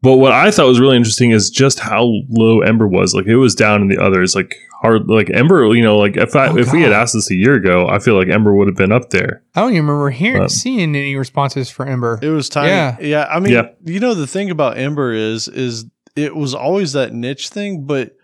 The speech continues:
Speaker 3: I mean, it, it's, it's like one of those things, 'cause we've been asked in the past, you know, "Hey, what framework would you go grab?" And I, my answer's always been,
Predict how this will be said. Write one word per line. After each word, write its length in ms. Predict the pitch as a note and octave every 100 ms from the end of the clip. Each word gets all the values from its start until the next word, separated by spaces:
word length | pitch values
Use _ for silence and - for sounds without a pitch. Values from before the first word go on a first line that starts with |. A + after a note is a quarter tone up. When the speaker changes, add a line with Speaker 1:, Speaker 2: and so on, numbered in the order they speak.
| _ _ _ _
Speaker 3:
I 60 | -
mean, 260 | F3 F3 E3
it, 160 | F3+ -
it's, 280 | F#3+ - -
it's 220 | F#3+ F3
like 240 | G3+ G#3 -
one 160 | G#3+
of 80 | A#3
those 180 | G#3 F#3
things, 220 | A3+ F3
'cause 140 | - D3
we've 200 | A3 A3+
been 140 | G3+
asked 300 | C#3 D#3 D3+
in 80 | E3+
the 80 | D3
past, 420 | - F#3+ F3+ -
you 120 | C#3
know, 180 | C3 C3
"Hey, 200 | B2+ F3+
what 260 | C3 F3 E3
framework 500 | - D#3+ E3 C3+ -
would 140 | B2
you 100 | A2+
go 160 | A2 A#2
grab?" 420 | G#2 E3+ A3 -
And 160 | - B2+
I, 160 | D#3+
my 280 | G#3+ C#3+ C4
answer's 360 | D#4+ F3 - D3+
always 260 | D3+ C#3+
been, 240 | C#3 D#3